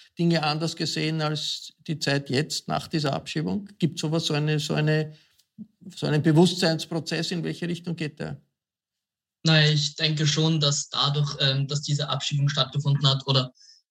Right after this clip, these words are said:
Speaker 2: ähm, dass das auch so thematisiert wurde in sozialen Medien, dass da viele Jugendliche und Schüler und Schülerinnen wachgerüttelt wurden und, ähm,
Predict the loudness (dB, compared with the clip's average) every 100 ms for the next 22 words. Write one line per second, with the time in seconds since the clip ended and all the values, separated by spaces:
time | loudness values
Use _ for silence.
0 | _ 2 2 0 0 0 0 0 0 0
1 | -2 2 4 4 2 2 6 6 4 0
2 | -2 -4 -8 -8 -8 -4 -2 -2 -2 0
3 | 2 2 -2 -4 -4 2 4 4 2 2
4 | 4 4 2 2 -2 -12 _ _ -2 2
5 | 4 4 4 2 4 2 0 0 -2 -2
6 | -6 -4 -8 -10 -8 -4 -4 -4 -6 0
7 | 0 0